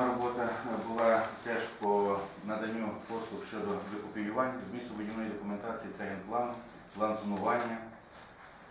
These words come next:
е, які надаються, е, так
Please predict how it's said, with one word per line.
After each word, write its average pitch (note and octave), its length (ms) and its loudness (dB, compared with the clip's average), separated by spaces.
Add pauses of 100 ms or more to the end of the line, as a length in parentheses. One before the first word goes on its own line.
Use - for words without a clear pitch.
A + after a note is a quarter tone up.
(240)
е, G2 380 4 (1120)
які F2+ 180 -6
надаються, G2+ 400 0
е, F#2 140 -2 (640)
так F2+ 80 -6